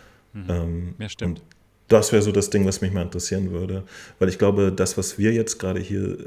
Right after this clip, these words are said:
Speaker 2: ähm, gesehen haben, ist nicht Quest, wenn ich das
Speaker 1: Nee,
Speaker 2: so
Speaker 1: st-, ich hatte
Speaker 2: beurteilen
Speaker 1: auch,
Speaker 2: kann.
Speaker 1: ich hatte auch zuerst gedacht, das wäre Quest, weil der nette Mensch halt eine Quest auf hat und dann wurde ich auch belehrt. Nee, nee,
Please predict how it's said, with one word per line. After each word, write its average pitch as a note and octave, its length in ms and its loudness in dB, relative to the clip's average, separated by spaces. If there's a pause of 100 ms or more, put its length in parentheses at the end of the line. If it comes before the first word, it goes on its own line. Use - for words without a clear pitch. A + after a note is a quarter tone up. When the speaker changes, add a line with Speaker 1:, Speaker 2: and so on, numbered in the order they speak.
Speaker 2:
ähm, F2+ 400 -4
gesehen F#2 440 0
haben, C#3 520 -6
ist - 160 -6
nicht F3 220 0
Quest, - 360 -8
wenn E2+ 80 -4
ich E2+ 120 -10
das - 380 -12
Speaker 1:
Nee, C3 320 -2
Speaker 2:
so E2 60 -6
Speaker 1:
st-, - 460 -18 (160)
ich F3 120 4
hatte F3 120 0
Speaker 2:
beurteilen - 80 2 (140)
Speaker 1:
auch, - 20 -6
Speaker 2:
kann. - 220 -2
Speaker 1:
ich D#3+ 100 -2
hatte F3+ 220 0
auch F#3 140 0
zuerst C3 340 -6
gedacht, C3 320 -2
das B2 180 -8
wäre F3+ 220 -2
Quest, - 540 -6 (400)
weil B2 140 2
der C#3 80 2
nette C#3 220 -2
Mensch C3 300 0
halt A#2+ 100 -2
eine A#2+ 80 -4
Quest - 380 -2
auf F#3 260 0
hat A#2+ 240 -2
und A#2+ 120 -6
dann B2+ 220 0
wurde C#3 160 -2
ich C#3+ 80 -6
auch D#3+ 120 -6
belehrt. G2 320 -4
Nee, D#3+ 160 -4
nee, A#2+ 280 -6